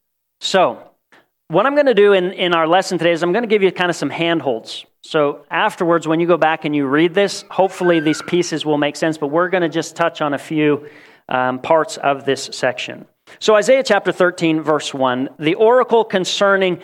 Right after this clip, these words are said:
Babylon that Isaiah, son of Amos, saw. One of the things that we're gonna realize really quickly is we are in a new section. It's a new chapter of Isaiah, even though in our books this just simply goes from verse to verse. And the way that you're gonna notice that is by the similarity of what you see compared to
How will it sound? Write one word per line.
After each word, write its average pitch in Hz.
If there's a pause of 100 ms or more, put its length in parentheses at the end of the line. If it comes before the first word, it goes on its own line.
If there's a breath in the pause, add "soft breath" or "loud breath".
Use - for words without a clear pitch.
(140 loud breath)
Babylon 143 (160 loud breath)
that 151
Isaiah, 160
son 160
of 139
Amos, 143
saw. - (840 soft breath)
One 208
of 220
the 247
things 247
that 220
we're 196
gonna 196
realize 180
really 185
quickly 170
is 151
we 185
are 180
in 170
a 156
new 165
section. 131
It's 127
a 151
new 175
chapter 170
of 139
Isaiah, 139
even 170
though 160
in 151
our 160
books 151
this 156
just 160
simply 151
goes 143
from 135
verse 139
to 139
verse. 120 (420 loud breath)
And 170
the 185
way 277
that 330
you're 269
gonna 214
notice 190
that 190
is 156
by 175
the 165
similarity 185
of 151
what 175
you 170
see 156
compared 160
to 147